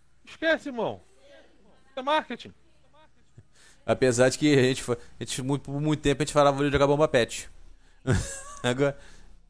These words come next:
Speaker 2: né? Agora, aquele negócio que eu acabava de morrendo da risada esse, ontem também. Como é que é o comentário?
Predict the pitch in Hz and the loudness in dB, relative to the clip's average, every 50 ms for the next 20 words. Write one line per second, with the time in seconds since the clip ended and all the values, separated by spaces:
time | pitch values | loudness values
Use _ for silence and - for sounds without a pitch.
0 | _ _ _ _ - 131 135 143 143 - - - - - - 110 110 113 110 117 | _ _ _ _ -4 0 0 0 0 -2 -8 -18 -14 -6 -4 0 2 4 2 4
1 | 104 90 104 107 - 123 117 117 117 117 113 - 131 120 123 - 117 113 113 117 | 4 2 0 2 2 2 2 4 4 2 0 0 -2 -2 0 2 4 4 4 2
2 | 117 117 117 110 123 127 135 139 131 127 113 107 107 107 110 98 - 117 101 95 | 2 0 0 0 0 2 2 2 2 2 2 2 2 2 0 -2 -4 -4 -4 -4
3 | 104 110 - - 104 104 101 104 107 101 - - - 117 107 98 117 131 156 | -4 -4 -6 -4 -4 -4 -4 -6 -6 -4 -2 -2 -2 -2 -2 0 2 2 0